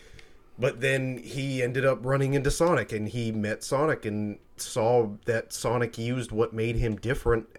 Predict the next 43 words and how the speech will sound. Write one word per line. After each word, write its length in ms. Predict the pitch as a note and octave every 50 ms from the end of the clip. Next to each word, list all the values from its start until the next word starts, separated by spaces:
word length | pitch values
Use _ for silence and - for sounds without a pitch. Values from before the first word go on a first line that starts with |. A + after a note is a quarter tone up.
| -
uh, 320 | - A2 G#2+ G#2+ G#2 G2+ G2 F#2+ - -
to, 420 | - - A#2 A2 G#2+ G#2+ G#2+ G2 G2+ G2 - - - D2+ E2 - - - G2+ -
to 420 | - - - A#2+ A2 G#2 G#2 G2+ F#2+
make, 360 | F#2+ E2 G#2 G2+ G#2 G#2+ G#2 - - - - - - - -
to 100 | - B2
do 180 | A2 G#2 A#2 A#2
something 380 | A#2 - B2 A2+ - A#2+ A2 G#2
positive, 680 | - G2+ G#2 A2 A#2+ A2+ G#2 G2+ G2 F#2+ F#2 E2 - -
uh, 300 | - G2+ G2 F#2+ F#2+ F#2 F2+
in 120 | F#2 G#2+ G#2+
his 140 | G2+ -
community. 560 | - - G#2 G#2 A2+ C#3 C#3 A#2 F#2+ F2 F2 - - - - - - -
And 400 | F2+ G2 G2 F#2 F#2+ F#2 F#2 -
it, 240 | - F2 - - -
Tails 300 | - G2+ G2 G2 G2+ G#2
was 80 | G#2 F#2+
very 360 | F#2+ F#2+ F#2+ F#2+ G2 G2 G2
inspired 520 | F#2+ F#2+ - - - F#2+ G#2+ G#2+ G2 F#2
by 140 | F2 F#2 F#2
that, 180 | F#2 G2+ F#2+ F2
and 80 | E2+
I 60 | F2+ F#2
always 320 | G2 G2 F#2+ G2 G2 F#2
loved 280 | G2+ F#2 F#2 F#2+ F#2 F#2+ -
reading 300 | G2 G2 F#2+ G2+ F#2+ F#2+
that 100 | F#2 -
story 360 | - - G2+ G2+ G2 G2 G2
as 100 | G2 F2+
a 40 | F#2
kid. 320 | - - G#2 G#2+ G2+ G2 - - _ - - - - - - - _ _ - -
And, 500 | F#2 G2 G2 G2 F#2+ F#2 F#2 F2+ F2+ - -
uh, 300 | F2+ G2 G2 F#2+ F#2+ F2+ F2+ F#2 G2 - - - -
kinda 200 | - G#2+ G#2 G#2
like 200 | G2+ G2+ G#2 -
what 180 | G#2 G#2 G#2 G#2
Josh 320 | - G#2+ G#2 A#2+ B2 -
said, 280 | - G2+ F#2 F2 F2+ - -
I'm, 320 | - F#2+ G2+ G2 F#2+ G2 - _ _ - - - -
Sonic 420 | - - A2 G2 G#2 A2+ A2 -
the 100 | G2+ G2+
Hedgehog 420 | A#2 A#2 A2+ A2 A#2+ A#2 A2+ A2 G#2+
two 220 | - B2 B2 A#2+
was, 160 | A2 G#2+ F#2